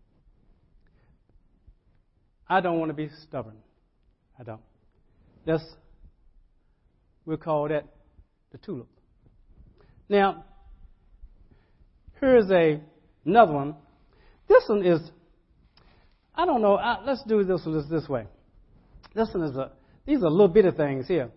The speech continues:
Uh, but they're still called what? Bugs. They're,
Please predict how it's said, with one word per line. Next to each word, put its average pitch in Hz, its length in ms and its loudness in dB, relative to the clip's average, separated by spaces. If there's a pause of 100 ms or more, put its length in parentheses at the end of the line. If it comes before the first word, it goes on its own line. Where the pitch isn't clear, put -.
(800)
Uh, 143 420 -2 (320)
but 202 80 0
they're 196 160 4
still 233 260 6
called 185 300 8
what? 165 260 2 (1200)
Bugs. 131 380 -4 (1300)
They're, 196 540 4